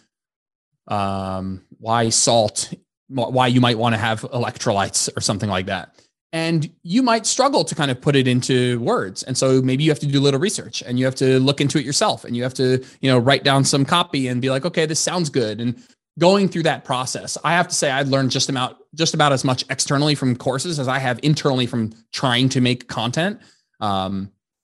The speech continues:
and so those three things, coaching people, investing in continuing education, and con-, being consistent and, and putting content out, um, massively, massively helpful, specifically in terms of, like, growing a business, like, growing your account.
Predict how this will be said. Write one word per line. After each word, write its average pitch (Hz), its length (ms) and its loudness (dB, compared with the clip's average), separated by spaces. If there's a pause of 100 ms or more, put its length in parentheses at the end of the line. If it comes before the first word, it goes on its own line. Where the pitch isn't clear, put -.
and 127 120 -6
so 165 120 2
those 175 280 2
three 156 160 -4
things, 135 260 -2
coaching 147 340 0
people, 135 360 0
investing 120 560 -2
in 117 400 -2
continuing 117 360 0
education, 107 480 -4
and 101 220 -8 (160)
con-, 117 280 0 (100)
being 117 380 0 (420)
consistent 120 500 -4
and, 104 380 -6
and 104 200 -4
putting 110 260 -4
content 110 440 -4
out, 101 320 -6 (380)
um, 92 360 -8 (400)
massively, 117 480 -2
massively 101 360 -4
helpful, 98 480 -6
specifically 185 640 -2
in 131 60 0
terms 127 180 0
of, 117 40 0
like, 101 140 -4
growing 107 420 0
a 127 40 -2
business, 131 420 -2
like, 107 120 -4
growing 113 360 0
your 131 140 2
account. 127 440 -2